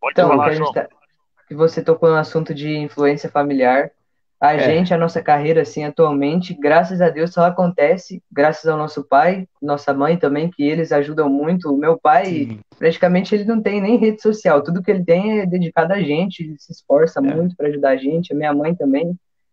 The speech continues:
Speaker 2: Então, graças a Deus, a gente tem eles dois pra ajudar a gente, pra auxiliar, pra dar dica, pra fa-, falar no que a gente acerta e no que a gente erra.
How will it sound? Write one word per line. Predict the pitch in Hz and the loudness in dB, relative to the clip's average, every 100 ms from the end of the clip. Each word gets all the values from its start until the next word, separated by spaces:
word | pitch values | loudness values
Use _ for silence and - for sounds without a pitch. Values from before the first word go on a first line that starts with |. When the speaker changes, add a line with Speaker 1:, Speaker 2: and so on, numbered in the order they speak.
| _ _ _ | _ _ _
Speaker 2:
Então, | - 160 180 180 175 139 | 0 2 4 4 4 2
graças | 143 175 180 - | 2 2 0 -2
a | 160 | -2
Deus, | 151 165 | -2 -2
a | |
gente | 165 175 | -2 -4
tem | - 170 170 160 143 | -4 -2 -2 -6 -8
eles | 160 151 147 | -6 -6 -4
dois | 151 160 | -6 -2
pra | 165 | 2
ajudar | 160 147 135 | 2 2 0
a | 135 | 0
gente, | 131 156 175 | -2 -4 -6
pra | - 143 | -4 -2
auxiliar, | 135 - 131 139 156 - | -2 -4 -2 2 2 0
pra | 139 | 0
dar | 139 | 0
dica, | 123 139 175 - 480 - _ _ _ | 0 -4 -6 -2 -2 -2 _ _ _
pra | - - | -2 -2
fa-, | 143 139 117 | 0 0 0
falar | - 147 151 | 0 2 2
no | 165 | 0
que | 151 | -2
a | |
gente | 160 151 | -4 -4
acerta | 143 156 165 170 | -2 0 0 -2
e | |
no | 156 | -4
que | |
a | 151 | -6
gente | 156 - 135 | -6 -4 0
erra. | 165 165 170 | 0 0 -2